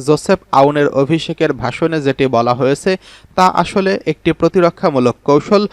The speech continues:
তবে এর আগে ইসরায়েলকে সরে যেতে হবে,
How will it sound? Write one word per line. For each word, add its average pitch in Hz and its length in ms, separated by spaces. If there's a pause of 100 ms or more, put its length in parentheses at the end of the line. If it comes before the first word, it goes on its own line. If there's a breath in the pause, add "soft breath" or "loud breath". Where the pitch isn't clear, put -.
(260 loud breath)
তবে 165 220
এর 170 300
আগে 151 340
ইসরায়েলকে 139 520
সরে 156 320
যেতে 139 280
হবে, 120 300